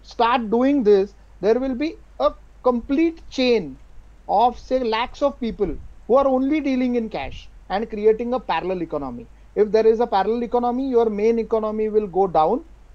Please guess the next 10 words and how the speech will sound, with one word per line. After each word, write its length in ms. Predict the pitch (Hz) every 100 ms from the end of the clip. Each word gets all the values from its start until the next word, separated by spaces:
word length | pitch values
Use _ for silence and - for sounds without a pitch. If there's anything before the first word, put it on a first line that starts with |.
| - - -
because 540 | 175 196 208 240 226 - - 170
your 200 | 202 208
income 340 | 185 202 220
tax 240 | 220 220
will 160 | 214 214
get 180 | 196 170
reduced. 440 | 156 160 240 269 - - - - - -
There 200 | 160 185
will 160 | 190 208
be 380 | 185 208 202